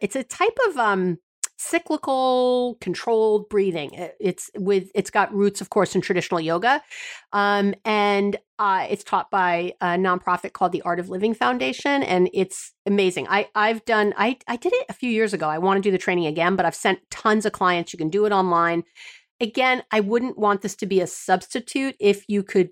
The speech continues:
be with a trauma person, but as an adjunct, or if you really can't access something else, I, you know, uh, these are things to recommend for people that have a harder time. They're cheaper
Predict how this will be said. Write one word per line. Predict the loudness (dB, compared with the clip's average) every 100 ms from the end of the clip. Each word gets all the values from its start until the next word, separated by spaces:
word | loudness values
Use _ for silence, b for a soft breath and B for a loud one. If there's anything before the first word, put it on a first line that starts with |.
| -2
be | 0 2
with | 2 0
a |
trauma | -2 -4 -2 0 -2
person, | 0 -2 0 0 0 2
but | 2 0 B B B -2
as | 2 2 2
an | -2
adjunct, | 0 -2 0 2 2 2
or | -2 -2
if | -2 -2
you | -2
really | 0 0 0
can't | -6 -10 -4 -2 -2 0
access | 0 0 -2 -4 -2
something | -2 -2 -2
else, | 0 0 0 -4
I, | 0 2 2 _ _
you | 0 4
know, | 4 2 -2 -8
uh, | -8 -4
these | -2 0
are | 0
things | 2 2 2 0
to | -4
recommend | -2 -2 0 2 0 -2
for | -6
people | -6 -4 -2
that | 0
have | 0
a |
harder | 0 0
time. | 0 0 0
They're | -2 -6
cheaper | -6 -6 -2 2 2 2